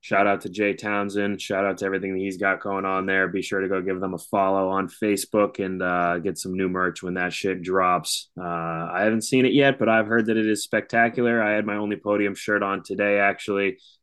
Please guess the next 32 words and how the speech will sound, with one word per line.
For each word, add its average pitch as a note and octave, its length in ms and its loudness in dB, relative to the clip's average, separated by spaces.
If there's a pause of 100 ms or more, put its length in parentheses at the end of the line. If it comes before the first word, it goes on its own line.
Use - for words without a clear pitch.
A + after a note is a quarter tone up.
uh, F#2+ 180 2
but F2+ 140 0
then F#2+ 160 0
I F2+ 80 -2
showered E2+ 380 -2
and E2+ 100 -4
I E2 40 -6
took E2 200 -8
it E2+ 80 -4
off. E2 260 -4
So, E2 300 -6 (340)
uh, E2 300 -4
that F2 80 -4
might F2+ 160 -2
be F#2+ 60 0
a F#2+ 80 4
little F#2+ 160 2
bad F#2+ 240 2
juju G2+ 340 0
going G2+ 240 2
into G#2 120 2
the G2+ 80 4
weekend D3 480 4
'cause, A#2 220 0
uh, A2 200 0
last B2+ 320 0
weekend C3 420 -2
wore A#2+ 180 0
it A#2+ 40 -2
on A#2 100 -2
the A2 60 -4
show B2+ 480 0